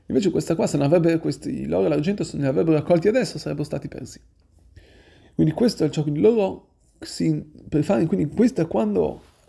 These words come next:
arriva la loro, il momento di fare questa mitzvah, loro non solamente la fanno in modo tanto per, ma la fanno con tutto il cuore, tutta l'anima, tutto loro stessi. Si impegnano a fare questa mitzvah perché questa è la mitzvah Hashem, di Hashem, così come ricevere la Torah. E siccome questa mitzvah è una,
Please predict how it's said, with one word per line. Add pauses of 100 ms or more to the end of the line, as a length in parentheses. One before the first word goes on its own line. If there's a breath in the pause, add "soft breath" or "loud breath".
arriva
la
loro,
il
momento
di
fare
questa
mitzvah, (680 soft breath)
loro
non
solamente
la
fanno
in
modo
tanto
per,
ma
la
fanno
con
tutto
il
cuore,
tutta
l'anima,
tutto
loro
stessi. (400 loud breath)
Si
impegnano
a
fare
questa
mitzvah
perché
questa
è
la
mitzvah
Hashem,
di
Hashem,
così (440 soft breath)
come
ricevere
la
Torah. (540 loud breath)
E
siccome
questa
mitzvah
è
una,